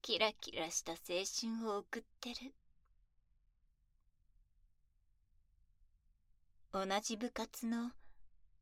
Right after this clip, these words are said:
一つ年上の先輩を好きになって、その先輩を見かけると、ドキドキしたり、友達同士で恋バナに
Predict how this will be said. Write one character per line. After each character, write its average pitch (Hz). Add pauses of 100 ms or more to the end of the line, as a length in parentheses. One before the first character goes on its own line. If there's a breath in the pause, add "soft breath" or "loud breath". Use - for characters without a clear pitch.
(160)
一 -
つ -
年 220
上 247
の 247
先 247
輩 247
を 254
好 - (160)
き 240
に 247
な 196
っ - (240)
て、 - (2000)
そ 202
の 202
先 226
輩 220
を 220
見 220
か 226
け 254
る 262
と、 - (1300)
ド 175
キ -
ド 214
キ 170
し -
た 190
り、 185 (1800)
友 202
達 214
同 233
士 -
で 165 (960)
恋 196
バ 247
ナ 247
に 240